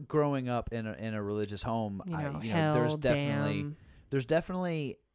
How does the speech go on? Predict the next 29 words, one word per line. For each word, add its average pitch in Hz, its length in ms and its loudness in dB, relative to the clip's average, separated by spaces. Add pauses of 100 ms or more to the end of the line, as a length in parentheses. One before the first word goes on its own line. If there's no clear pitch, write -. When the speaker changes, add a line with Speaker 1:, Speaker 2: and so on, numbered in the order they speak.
Speaker 1:
a 127 100 0
difference 117 560 -2
between 107 400 -4
hell 117 400 -2
and 98 180 -6
damn 98 560 -2 (120)
in 113 140 -4
a 104 100 -2
religious 101 480 -4
context 113 680 -4
than 104 160 -2
hell 92 200 0
Speaker 2:
Mm-hmm. - 100 0
Speaker 1:
and 90 100 -2
damn 92 380 -4
as 87 280 -6
curse - 400 -8
words. 57 520 -12 (380)
So 131 360 4 (240)
I 156 100 -2
think 240 220 2
they 156 100 2
skirted 151 520 2
the 123 100 0
line 113 300 2
on 101 160 -2
that 95 200 -2
one 90 300 -6 (300)
by, 101 400 2